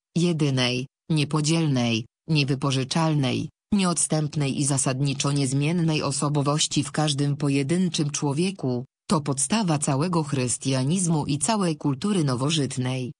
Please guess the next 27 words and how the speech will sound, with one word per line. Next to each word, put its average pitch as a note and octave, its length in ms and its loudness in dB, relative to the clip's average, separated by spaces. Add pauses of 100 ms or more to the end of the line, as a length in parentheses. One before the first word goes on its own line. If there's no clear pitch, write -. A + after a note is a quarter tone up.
Nie D3+ 200 2
może G#3+ 320 0
być E3 260 -2
mowy D#3+ 360 0
o C3+ 140 -2
przesadzie C#3+ 580 0
w C3+ 80 -2
obronie D3 440 0
tak E3 300 -2
bezcennego C#3+ 720 0
skarbu, C#3 600 0 (260)
jak C#3+ 280 0
przecie G#3+ 420 0
nikt D3+ 380 -4
na D3+ 140 2
świecie F#3+ 460 0
nie C#3+ 140 0
stawia E3 440 0
zarzutu C#3+ 460 -2
rycerzowi, C#3 800 0 (260)
który D#3+ 280 0
unguibus D3 680 0
et D#3 160 -2
rostro C#3+ 420 -2
broni C#3+ 320 0
swej C#3 280 -2
ojczyzny, B2+ 760 -2